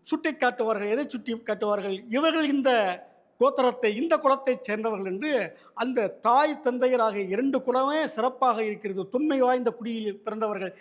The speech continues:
என்று போற்றி புகழும்படியான அந்த கோத்திரத்தை உடையவர்கள், தாய் தந்தையாக இருவருமே சிறப்பான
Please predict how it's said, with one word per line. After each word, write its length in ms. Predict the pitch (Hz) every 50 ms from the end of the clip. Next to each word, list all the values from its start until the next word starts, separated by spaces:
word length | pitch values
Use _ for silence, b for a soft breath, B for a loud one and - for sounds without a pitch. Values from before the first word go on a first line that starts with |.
| B B
என்று 520 | B 254 277 285 302 285 240 196 165 - - - _ _
போற்றி 340 | - 285 320 311 320 - 294
புகழும்படியான 1000 | - - 240 226 233 233 226 202 208 185 196 190 190 185 170 170 160 156 147 139 b b b b
அந்த 260 | - 233 269 262 233
கோத்திரத்தை 580 | - 220 226 220 - 214 202 190 202 208 180
உடையவர்கள், 640 | 170 170 170 175 175 165 160 165 151 160 156 147 -
தாய் 300 | - 208 220 233 233 226
தந்தையாக 400 | 226 208 202 190 196 190 180 170
இருவருமே 460 | 165 160 165 180 202 208 208 220 226
சிறப்பான 540 | 220 175 190 185 - - 196 190 185 175